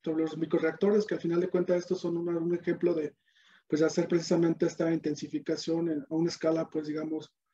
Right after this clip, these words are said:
muy pequeña y donde, pues, se ha conseguido precisamente, pues, eh, <clears throat> pues, conseguir mayores, este, eficiencias y, y, pues, controlar de alguna manera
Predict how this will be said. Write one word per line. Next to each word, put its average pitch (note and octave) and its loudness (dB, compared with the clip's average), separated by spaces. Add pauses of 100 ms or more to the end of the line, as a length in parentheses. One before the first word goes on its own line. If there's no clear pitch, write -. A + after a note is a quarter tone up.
(220)
muy F#3 8
pequeña F#3+ 4
y E3 0
donde, D3+ 0
pues, D#3 -4
se D#3 -6
ha D#3 -6
conseguido D#3+ -2 (440)
precisamente, E3 2
pues, D3+ 0
eh, C#3+ -2 (460)
<clears throat> D3 -4
pues, D3 -4 (400)
conseguir E3+ 2
mayores, D#3+ 0
este, D3 -8 (520)
eficiencias F3+ 4
y, D3+ 0
y, D3 -4 (140)
pues, D3+ -8
controlar D#3 -2
de D#3+ -2
alguna D#3 -6
manera D#3 -6